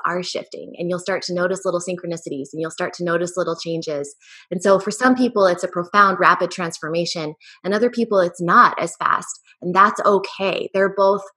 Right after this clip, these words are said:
amazing, and everyone has their own journey. So, um, I am with you. I think that that's the best practice ever, is just taking more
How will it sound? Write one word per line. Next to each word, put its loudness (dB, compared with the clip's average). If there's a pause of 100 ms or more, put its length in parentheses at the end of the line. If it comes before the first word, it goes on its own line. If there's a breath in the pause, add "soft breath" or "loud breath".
(260 soft breath)
amazing, 0
and -2
everyone 0
has -2
their -2
own 0
journey. -2
So, 4 (400 loud breath)
um, 4 (200)
I 8
am 8
with 4
you. 4
I 4
think 2
that -2
that's 2
the -4
best 0
practice -2
ever, -2
is -4
just -14
taking -4
more -2